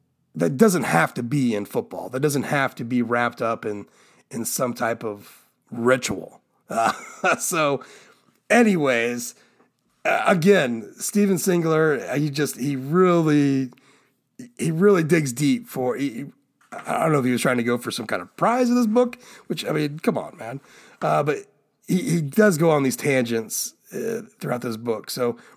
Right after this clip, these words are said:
bringing up Joseph Campbell, who, who I actually enjoy quite a bit, you know, talk about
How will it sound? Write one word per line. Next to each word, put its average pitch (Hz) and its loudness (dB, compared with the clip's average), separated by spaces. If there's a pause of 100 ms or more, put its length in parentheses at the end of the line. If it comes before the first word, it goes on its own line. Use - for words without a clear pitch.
bringing 190 4
up 151 4
Joseph 147 -2
Campbell, 117 0
who, 196 2
who 185 -2
I 190 0
actually 202 -4 (340)
enjoy 151 0
quite 165 0
a 135 -2
bit, 131 -2
you 117 -8
know, 117 -4
talk 123 -10
about 120 -6